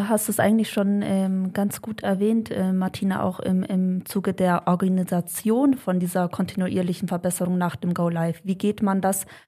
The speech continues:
als Projektteam jetzt an, wenn man diese Punkte beobachtet hat und sie jetzt auch, ja, gemeinsam eigentlich verbessern möchte?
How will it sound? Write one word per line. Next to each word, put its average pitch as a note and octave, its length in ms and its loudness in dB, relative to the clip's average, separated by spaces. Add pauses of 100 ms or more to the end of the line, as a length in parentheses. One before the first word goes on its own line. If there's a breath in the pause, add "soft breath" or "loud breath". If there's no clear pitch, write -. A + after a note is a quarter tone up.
(140)
als F#3+ 260 2
Projektteam G3 680 0
jetzt F#3 260 0
an, G3+ 300 2
wenn F#3 100 2
man F3+ 180 2
diese F3+ 380 0 (260 loud breath)
Punkte G3 380 0
beobachtet G3 640 0
hat F#3 160 -2
und F3+ 160 0
sie - 120 -4
jetzt F3+ 220 -2
auch, E3+ 300 0 (340)
ja, F3+ 140 4
gemeinsam F3+ 500 2
eigentlich F3+ 720 -2 (220)
verbessern G3 440 0
möchte? F3 440 -4